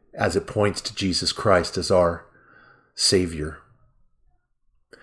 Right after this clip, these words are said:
I hope you have the opportunity to read through this entire psalm, and you'll be able to see how it kind of unfolds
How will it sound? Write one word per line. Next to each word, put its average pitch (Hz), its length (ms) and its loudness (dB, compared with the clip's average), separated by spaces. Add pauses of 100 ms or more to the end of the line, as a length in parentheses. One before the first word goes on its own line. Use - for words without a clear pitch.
(680)
I 147 140 12
hope 185 240 10
you 156 240 8
have 139 260 6
the 135 80 12
opportunity 135 560 6
to 113 140 2
read 127 280 6
through 120 160 2
this 113 220 4
entire 123 560 6
psalm, 104 560 4
and 104 100 0
you'll 117 120 2
be 143 140 10
able 165 160 6
to 120 120 8
see 165 320 4
how 139 220 10
it 117 80 4
kind 139 240 6
of 123 100 6
unfolds 117 960 8